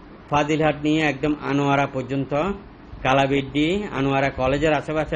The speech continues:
মার্কেট করার উপযোগী, মেইল ফ্যাক্টরি করার উপযোগী, বাড়ি করার উপযোগী। এবং আপনি আনোয়ারা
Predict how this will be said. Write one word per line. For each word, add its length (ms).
মার্কেট 360
করার 280
উপযোগী, 400
মেইল 260
ফ্যাক্টরি 400
করার 240
উপযোগী, 420
বাড়ি 300
করার 300
উপযোগী। 460
এবং 160
আপনি 220
আনোয়ারা 340